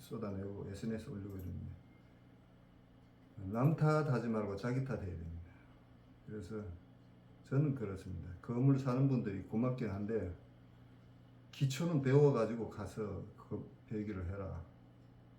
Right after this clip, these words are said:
우리가 군에 가면 엠십육 소총을 내가 이제 군에 다닐 때 엠마운부터 받았는데 지금 그런 소총이 뭐 박물관에나 있지 없죠. 근데 그런 소총 사격에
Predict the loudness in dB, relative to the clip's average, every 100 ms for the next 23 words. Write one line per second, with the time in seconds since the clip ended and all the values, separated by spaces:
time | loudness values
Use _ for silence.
0 | -20 -20 -20 -20 -20 -20 -10 -4 -4 2
1 | 6 6 6 4 2 0 0 0 2 2
2 | 2 0 -2 0 0 -2 -6 -12 -4 -2
3 | 2 2 2 -2 -2 -2 0 0 -2 -2
4 | 2 4 4 2 -4 -6 -4 -6 -6 -6
5 | -8 -10 -16 -20 -20 -20 -20 -20 -20 -20
6 | -20 -20 -10 -2 0 2 2 2 -2 -4
7 | -4 -4 -6 -8 -6 -6 -4 0 4 4
8 | 2 0 -2 -6 -8 -8 -8 -8 -8 -6
9 | -8 -12 -20 -20 -20 -20 -20 -20 -20 -20
10 | -20 -20 -20 -20 -20 -20 -12 -2 2 2
11 | 0 -4 -14 -20 -20 -20 -20 -20 -20 -20
12 | -14 -6 -2 0 0 -2 -4 -6 -2 -2
13 | 0 0 -2 -2 -2 -4